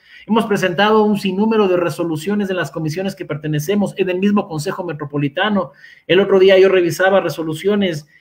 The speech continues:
y solo en una área eran sesenta y cinco, en la otra área eran como más de treinta, sumando entre resoluciones de ordenanzas de unas comisiones, de otras comisiones,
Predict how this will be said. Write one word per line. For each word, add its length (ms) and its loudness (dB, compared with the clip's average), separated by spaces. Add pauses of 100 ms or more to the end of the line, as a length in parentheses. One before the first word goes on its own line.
(200)
y 100 -2
solo 200 0
en 80 0
una 320 0
área 140 4
eran 160 0
sesenta 400 -6
y 80 -4
cinco, 400 -4
en 80 -6
la 140 -4
otra 280 -2
área 260 2
eran 300 -2
como 520 -2 (240)
más 260 0
de 140 -2
treinta, 1000 -2
sumando 500 0
entre 160 -6
resoluciones 560 -4
de 80 2
ordenanzas 720 -2
de 240 -2
unas 400 -4
comisiones, 520 -4
de 60 -2
otras 200 -4
comisiones, 640 -4